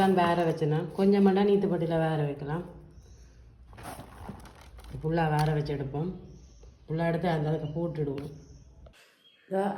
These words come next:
அரிசி, இது மிளகாய் எல்லாம் எடுத்து வச்சிருக்கு. இப்போ வந்து பக்கத்து தான் மில்லு, வந்து நடந்து தான் போக போகிறேன். அகல பக்கத்து முன் வீட்டில் கொண்டே விட்டுட்டு வச்சு, விட்டுட்டு வந்தேன்னா இப்போ வந்து நான் ரெண்டையும் கொண்டே அரைச்சி கொண்டு ஓடி வர போகிறேன்.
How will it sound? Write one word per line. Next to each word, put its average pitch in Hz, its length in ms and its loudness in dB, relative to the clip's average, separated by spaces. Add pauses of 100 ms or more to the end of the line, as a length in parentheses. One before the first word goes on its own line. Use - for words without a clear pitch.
அரிசி, 196 340 -2 (1400)
இது 185 200 0 (180)
மிளகாய் 190 360 4
எல்லாம் 190 280 2
எடுத்து 180 240 -2
வச்சிருக்கு. 165 400 -2 (480)
இப்போ 175 240 -6
வந்து 170 180 2 (100)
பக்கத்து 196 320 4
தான் 190 160 6
மில்லு, 180 260 4 (240)
வந்து 175 200 2
நடந்து 185 320 4
தான் 175 160 4
போக 175 100 8
போகிறேன். 170 300 0 (640)
அகல 185 320 2
பக்கத்து 185 360 2
முன் 196 160 4
வீட்டில் 175 320 4
கொண்டே 170 220 2
விட்டுட்டு 165 280 -4
வச்சு, 160 200 -6 (140)
விட்டுட்டு 175 320 -2
வந்தேன்னா 165 320 0 (100)
இப்போ 190 200 2
வந்து 165 220 0
நான் 170 140 0 (800)
ரெண்டையும் 185 360 2
கொண்டே 170 260 4
அரைச்சி 180 220 2
கொண்டு 165 220 2
ஓடி 156 180 2
வர 147 100 -2 (100)
போகிறேன். 156 180 -10